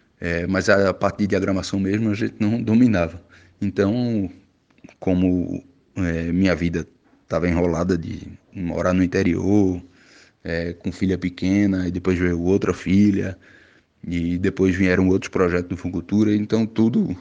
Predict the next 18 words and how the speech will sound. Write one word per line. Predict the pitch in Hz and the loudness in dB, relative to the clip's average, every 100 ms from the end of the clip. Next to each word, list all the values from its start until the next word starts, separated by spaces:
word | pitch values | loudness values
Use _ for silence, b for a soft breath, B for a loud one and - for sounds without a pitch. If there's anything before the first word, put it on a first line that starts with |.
| - - _ - | -14 -20 _ -6
tudo | 98 101 101 | -4 0 2
isso, | 90 90 92 | 2 -2 -4
do, | 90 82 85 - _ | -2 -4 -8 -16 _
a | 90 | -4
ideia | 90 90 | 0 0
do, | 85 82 80 - b b b b b b b - | 0 -4 -6 -12 b b b b b b b -16
de | 98 | -10
criar | - 90 87 | -4 0 0
a | |
editora | 87 87 87 87 98 | -2 -4 -4 -2 -2
foi | - - 98 98 95 - | -4 -2 0 0 -2 -6
meio | 92 95 | -2 0
escanteado, | 90 - 104 - 92 85 95 117 | 0 2 0 2 2 2 0 -2
mas | 113 104 104 131 | 0 2 2 2
se | 135 - - - | 0 -6 -10 0
mantendo | 107 107 104 110 120 | 2 4 4 4 4
viva | 98 95 | 2 2
ali, | 87 87 | 2 0